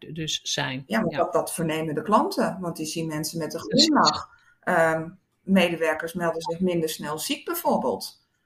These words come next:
Speaker 2: Weet je, als jij met tegenzin naar je werk gaat omdat je gepest wordt of daar hangt geen fijne sfeer,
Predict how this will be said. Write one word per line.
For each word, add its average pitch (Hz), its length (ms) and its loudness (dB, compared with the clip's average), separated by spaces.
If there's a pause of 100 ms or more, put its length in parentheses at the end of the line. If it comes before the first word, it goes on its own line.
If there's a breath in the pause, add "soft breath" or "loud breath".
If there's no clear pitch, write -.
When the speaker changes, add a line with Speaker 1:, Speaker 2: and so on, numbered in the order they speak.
(160)
Speaker 2:
Weet 208 140 -2
je, 226 100 2
als 233 140 6
jij 233 120 6
met 226 120 10
tegenzin 233 480 4
naar 202 160 4
je 185 80 2
werk 214 260 2
gaat 156 280 -2
omdat 180 380 -4
je - 60 -12
gepest - 440 -2
wordt 143 300 -2
of 156 180 -6
daar 165 300 -2
hangt 185 200 -4
geen 165 160 -6
fijne 160 340 -2
sfeer, 180 600 -2